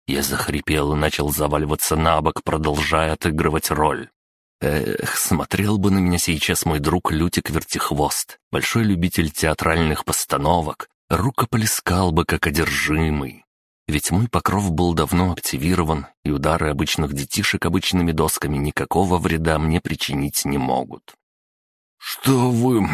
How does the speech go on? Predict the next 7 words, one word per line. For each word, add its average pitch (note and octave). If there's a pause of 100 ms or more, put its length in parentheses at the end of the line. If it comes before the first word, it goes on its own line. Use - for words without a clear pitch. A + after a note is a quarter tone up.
(160)
делаете?» C3+ (240)
Я D2
потянулся E2
рукой D#2+
к D#2+
ближайшему D#2+
гаврику. D2+